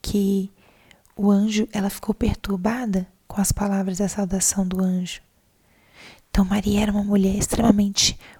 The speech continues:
humilde, simples, que não tinha nada a perder. E foi chamada pelo anjo, foi, recebeu o anúncio da missão que ela teria.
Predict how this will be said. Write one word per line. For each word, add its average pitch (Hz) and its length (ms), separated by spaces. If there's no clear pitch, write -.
humilde, 208 640
simples, - 1040
que - 280
não 226 100
tinha 226 300
nada 208 160
a 208 60
perder. 202 500
E 220 120
foi 240 360
chamada 190 560
pelo 190 360
anjo, 185 460
foi, - 440
recebeu - 600
o 226 40
anúncio 214 640
da 196 140
missão 196 400
que - 140
ela 202 100
teria. 202 500